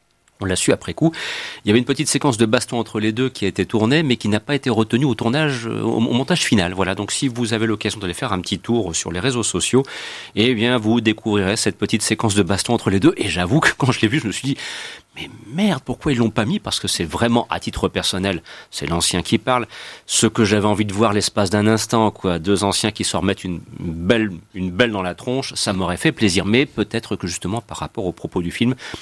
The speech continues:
ça ne l'aurait pas servi. Alors, je vous dis tout de suite, Creed deux, moi j'ai vraiment apprécié parce que ça correspond aussi, d'ailleurs,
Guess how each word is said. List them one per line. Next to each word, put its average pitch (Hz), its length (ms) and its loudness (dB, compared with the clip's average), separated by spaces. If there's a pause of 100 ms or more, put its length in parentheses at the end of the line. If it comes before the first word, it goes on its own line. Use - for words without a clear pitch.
(100)
ça - 120 0
ne 123 60 6
l'aurait 107 180 2
pas 165 140 -4
servi. 90 320 -2 (360)
Alors, 107 220 0
je 101 120 6
vous 180 60 8
dis 165 80 2
tout 139 100 -4
de 123 80 -6
suite, - 180 2
Creed 113 300 -2
deux, 120 180 6
moi 95 160 0
j'ai 90 180 0
vraiment 95 320 2
apprécié 92 440 0
parce - 200 -2
que 110 100 0
ça - 160 0
correspond 98 540 0
aussi, 92 260 0
d'ailleurs, 95 340 0